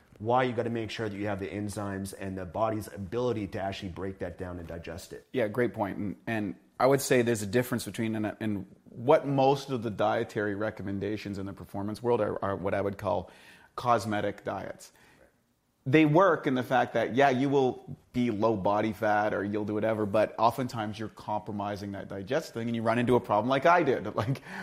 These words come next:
Speaker 2: so I'm not here to condemn anybody. I'm just saying, I know how that goes. I know where it ends up. And then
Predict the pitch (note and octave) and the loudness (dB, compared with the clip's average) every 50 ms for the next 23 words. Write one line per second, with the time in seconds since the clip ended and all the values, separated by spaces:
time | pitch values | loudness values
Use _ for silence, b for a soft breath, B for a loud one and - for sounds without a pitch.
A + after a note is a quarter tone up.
0 | E3 D3+ B - - C#3 C3+ C#3 D#3 E3+ E3 D3 D3+ D3 C#3 C3 B2 - - A#2+ | -12 -12 B 2 6 6 8 8 8 6 6 6 6 6 6 4 2 2 0 0
1 | A2+ G#2 A#2+ B2 D#3 F3 D#3+ B2+ A#2 A#2 G#2 A2 G#2+ A2 A#2 A2+ A#2 - C#3 B2 | 2 4 4 4 6 6 4 4 4 2 2 0 0 0 0 0 0 2 2 2
2 | A2 A2 - - - B2 C#3 D3+ D3+ D3 D3+ E3+ E3+ D#3 D#3 D3 C3 B2+ B2+ A#2 | 2 0 -2 4 6 6 6 8 6 6 6 6 8 8 6 8 8 6 6 4
3 | A2 G#2+ A#2+ A2+ A2+ B2+ A#2+ A#2 A2 A2+ A#2+ C3 C#3+ D3 D3 C3+ B2+ B2 B2 B2 | 4 4 4 6 6 6 6 6 6 6 6 6 6 6 6 6 6 4 4 2
4 | A2+ G#2 A2+ A2+ A#2+ - A#2 A#2 A#2 A#2+ A#2+ A#2 A2 | 2 2 2 2 2 2 2 2 4 4 2 2 0